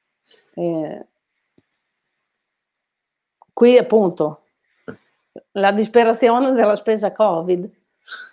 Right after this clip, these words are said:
"Oddio, devo andare a fare la spesa." No, perché quello che all'inizio poteva essere un,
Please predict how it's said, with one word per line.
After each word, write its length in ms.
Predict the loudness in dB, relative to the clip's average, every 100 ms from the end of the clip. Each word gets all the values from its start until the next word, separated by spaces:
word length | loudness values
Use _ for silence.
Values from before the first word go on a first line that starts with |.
| _ _ _ _ _ _
"Oddio, 360 | -2 0 4 4
devo 160 | 4 2
andare 300 | 2 2 2
a 40 |
fare 260 | 0 -2 -2
la 100 | -4
spesa." 460 | -2 -2 -2 -4 -4
No, 340 | -2 -2 -4 -16 -20 _
perché 480 | -2 2 0 -2 0
quello 360 | 4 4 4 2
che 240 | 2 2
all'inizio 580 | 0 -2 0 -2 -2 -4
poteva 380 | -4 -4 -2 -2
essere 280 | -2 -2 0
un, 180 | -2